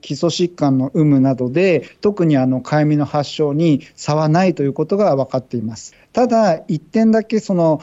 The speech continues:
体の発生する場所ですね。あの、帯状疱疹後のかゆみが残りやすい場所、発生しやすい場所というのが分かっていまして、それが顔ということになっています。で、実際に私も診療していて、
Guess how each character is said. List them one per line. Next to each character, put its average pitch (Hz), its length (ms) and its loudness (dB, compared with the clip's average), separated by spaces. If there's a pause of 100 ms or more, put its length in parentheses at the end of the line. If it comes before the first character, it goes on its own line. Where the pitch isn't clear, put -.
体 220 380 0
の 220 160 4
発 - 300 -6
生 208 180 0
す 202 180 -4
る 185 120 2
場 143 180 -2
所 196 160 -2
で 220 140 2
す 117 280 -12
ね。 131 260 -2 (140)
あ 139 120 -4
の、 135 80 0
帯 180 300 0
状 202 180 0
疱 196 200 0
疹 196 240 -2
後 190 120 0
の 180 260 2
か 180 220 0
ゆ 180 40 2
み 180 140 0
が 143 140 0
残 135 320 -2
り 208 80 2
や 214 80 2
す 214 180 0
い 170 80 4
場 127 140 -2
所、 127 220 -6
発 139 260 -6
生 175 160 2
し 180 140 -2
や 185 80 0
す 190 140 0
い 165 60 2
場 135 140 0
所 143 160 -2
と 165 80 0
い 190 40 4
う - 40 2
の 202 80 2
が 151 80 2
分 135 160 0
か 147 60 0
っ 139 100 -6
て 139 80 -4
い 131 40 -2
ま 131 120 -2
し - 80 -16
て、 160 160 0
そ 175 120 -2
れ 180 80 2
が 180 200 0 (120)
顔 147 280 -2
と 156 100 0
い 147 80 2
う 143 60 -2
こ 139 140 -8
と 147 100 -4
に 151 160 0
な 127 140 -2
っ - 20 -8
て - 120 -14
い 117 60 -8
ま 113 100 -6
す。 120 300 -10
で、 147 140 0
実 156 320 -2
際 196 80 2
に 190 240 2 (160)
私 165 420 -2
も 165 180 0
診 165 240 -2
療 165 160 2
し 160 100 -6
て 160 120 0
い 151 60 -2
て、 160 420 -2